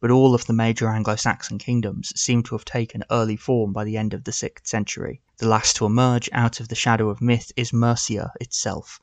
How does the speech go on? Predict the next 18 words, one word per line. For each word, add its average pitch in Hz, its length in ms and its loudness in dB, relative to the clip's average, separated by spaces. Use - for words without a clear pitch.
with 110 220 2
its - 260 -6
first 117 400 0
certainly 110 540 0
historical 107 600 -6
king 110 400 0
being 104 240 0
Penda, 107 540 -2
who 117 160 0
reigned 110 540 2
between 101 360 -4
six - 320 -4
two 101 160 -8
six - 480 -4
and 117 100 -2
six - 280 -2
five 95 300 -4
five. - 520 -10